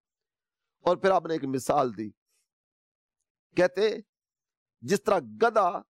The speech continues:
کیچڑ میں پھنس جاتا ہے نا، تیری کیفیت وہ والی ہو چکی ہے۔ گدھا دلدل میں پھنس جائے، یہ نکلنے کی کوشش نہیں کرتا، یہ اگر کچھ تھوڑا سا پاؤں ہلائے گا نا، تو بھی دلدل میں مزید دھنستا چلا جائے گا۔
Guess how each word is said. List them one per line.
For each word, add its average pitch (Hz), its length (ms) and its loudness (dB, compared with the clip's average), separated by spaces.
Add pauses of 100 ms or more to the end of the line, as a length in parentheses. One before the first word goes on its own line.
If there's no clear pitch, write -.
(360)
کیچڑ 254 420 -2
میں 247 120 2
پھنس 240 420 -4
جاتا 180 380 2
ہے 147 40 2
نا، 165 160 -8 (760)
تیری 202 200 2
کیفیت 156 460 0
وہ 147 160 -2
والی 123 200 -2
ہو 113 160 -8
چکی 113 320 -16
ہے۔ - 100 -20 (840)
گدھا 196 160 2
دلدل 180 560 0
میں 220 120 -6
پھنس 175 300 -6
جائے، 196 200 -2 (460)
یہ 156 180 2
نکلنے 220 460 0
کی 190 60 -2
کوشش 135 360 -2
نہیں 175 160 -2
کرتا، 113 300 0 (760)
یہ 170 160 2
اگر 262 160 4 (160)
کچھ 214 220 -4
تھوڑا 269 280 4
سا 226 140 2
پاؤں 208 280 2
ہلائے 147 540 2
گا 226 100 2
نا، 233 140 0
تو 294 340 0
بھی 269 120 -4
دلدل 202 440 2
میں 185 120 -2
مزید 156 380 -2
دھنستا 131 380 -2
چلا 104 260 0
جائے 95 280 0
گا۔ - 120 -20